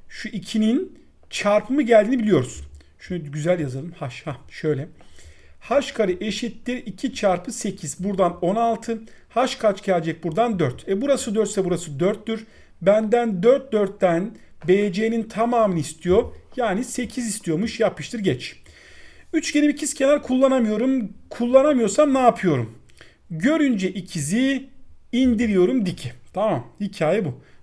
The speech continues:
Gördüm ikizi, indim diki yapıyorum. Ve buranın doksan geldiğini biliyorum. İndiğim dik şuradaki onu ne yaptı? Beş beş böldü mü? Bölmedi. Niye bölmedi? Çünkü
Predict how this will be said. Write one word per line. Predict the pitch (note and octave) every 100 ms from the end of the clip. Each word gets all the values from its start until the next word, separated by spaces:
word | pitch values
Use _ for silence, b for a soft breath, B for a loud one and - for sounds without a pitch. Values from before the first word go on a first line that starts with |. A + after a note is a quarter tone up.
| -
Gördüm | A#3 C4 A#3+ G#3+ G3
ikizi, | D#3+ - D3 G#3 A#3
indim | A3 G3+ F#3+ G#3
diki | F#3+ F#3 G3+
yapıyorum. | E3+ - D3+ G#3+ B B -
Ve | F#3+
buranın | G#3+ F#3 F3
doksan | F#3+ - A3 F#3
geldiğini | E3 G#3+ G#3+
biliyorum. | F3 B2 B B B B
İndiğim | A3+ B3 A#3 C#4+ C#4+
dik | C#4+
şuradaki | - A#3+ C4 -
onu | A#3+ A#3+ B3
ne |
yaptı? | C4+ A#3 - A#3 C4+ G#3+
Beş | A3 -
beş | A3 -
böldü | A#3 A3+ F#3
mü? | G3+ C4+ - - - E3+
Bölmedi. | F#3 D#3 A#2+ - b b b -
Niye | G#3 E4+ C4
bölmedi? | A3+ F3 D#3 C4
Çünkü | - G3+ G3+ F#3+